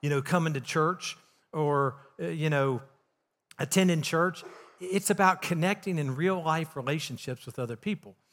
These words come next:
We can do that outside of church. We can do that within the church. We can do that, uh, i-, in both. And obviously in the church, a great way, I think, to connect is our groups that we offer three times a year, also, uh, the ministries.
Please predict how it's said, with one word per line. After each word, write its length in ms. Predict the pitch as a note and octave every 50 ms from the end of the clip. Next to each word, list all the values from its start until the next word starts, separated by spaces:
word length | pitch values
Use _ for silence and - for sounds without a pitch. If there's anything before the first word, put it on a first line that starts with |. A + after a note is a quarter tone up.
| _ _ -
We 100 | F3 E3
can 100 | F3 E3+
do 100 | F3 F3+
that 180 | D#3 E3 D#3
outside 460 | C#3+ D3 D#3+ F#3 F#3 - G3 F3+ F3+ F3+
of 80 | E3+
church. 320 | F3 - F#3 F#3 F3 - -
We 80 | D#3
can 140 | D3 - C3+
do 120 | C3 D3
that 160 | C#3+ C#3 C3+ B2
within 240 | A#2 - - E3+
the 100 | F3+ F3
church. 300 | D#3+ - F#3+ F3+ D#3 -
We 80 | - E3
can 140 | - D#3+ C#3+
do 160 | C3 D#3+ D#3+
that, 380 | D3+ D3+ D3 C#3+ C#3+ C#3+ - - _ _ _ _ _ _ _ -
uh, 340 | C#3 C3 B2+ B2 A#2+ C3 - _ _ _ _ _ -
i-, 140 | E3 D#3+ D3+ _ _ D#3+
in 280 | D3+ D3+ D#3+ E3 D3+ B2+
both. 500 | G#2+ C3+ D#3 G3+ G3+ C3+ - - - - _ _ _ _ _ _ _ -
And 220 | - - D#3+ D3+ E3
obviously 520 | D#3 E3 G3+ G3 F#3 E3+ - F3+ F3+ E3+
in 60 | E3
the 80 | D3+ C#3+
church, 320 | C#3 - G3+ B3 B3+ -
a 60 | E3
great 280 | B2+ - D3+ D3+ D#3+ D#3
way, 220 | C#3 C#3 C#3+ C#3
I 100 | C3 C3
think, 260 | C3+ - D#3 D3 B2 B2+
to 60 | C3
connect 400 | - - C3+ B2+ C#3 E3 D#3 -
is 200 | - D#3 D#3 D3+
our 140 | D3+ C#3 C3+
groups 440 | B2 A2+ A#2+ B2+ C3+ F3+ F#3+ - -
that 100 | - D3+
we 180 | D#3+ C#3 C3+ C3+
offer 300 | B2+ B2+ B2+ - - A#2
three 240 | - - C3 C3 B2
times 360 | - B2 A#2+ A#2+ A#2 A2 -
a 60 | A2+
year, 240 | G#2+ A2+ B2+ D3+ E3+
also, 540 | D#3+ C#3 C3+ C#3+ C#3+ - D#3+ D3 C#3 C3+ - - - _ _ _ -
uh, 240 | C#3+ D3+ C#3 C3+ C3
the 140 | A2+ B2+ A#2+
ministries. 760 | A#2+ B2+ B2+ B2+ B2+ A#2+ - - D3 D#3+ F3+ F3 - -